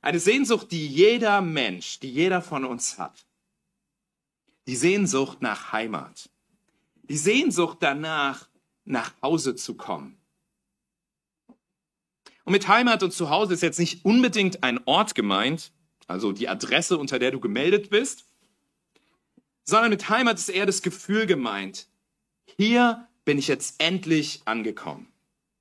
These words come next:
Hier bin ich wirklich zu Hause. Hier will ich einfach nicht mehr weg, weil ich weiß,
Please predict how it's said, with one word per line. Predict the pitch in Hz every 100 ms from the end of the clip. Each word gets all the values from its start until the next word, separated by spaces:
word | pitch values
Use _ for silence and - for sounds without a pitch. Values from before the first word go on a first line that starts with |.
| _ _
Hier | - 240
bin | 233
ich | 208 143 120
wirklich | 135 226 233 220 -
zu | 185 135
Hause. | 127 127 80 - _ _ _ _ _ _ _ _ _
Hier | 196 220
will | 226 220 -
ich | 175 -
einfach | 165 220 220 208
nicht | 185 185 196 185
mehr | 165 123
weg, | 123 113 - - - _ _ _ _ _ _ _
weil | 127 151
ich | 165
weiß, | 208 160 156 - -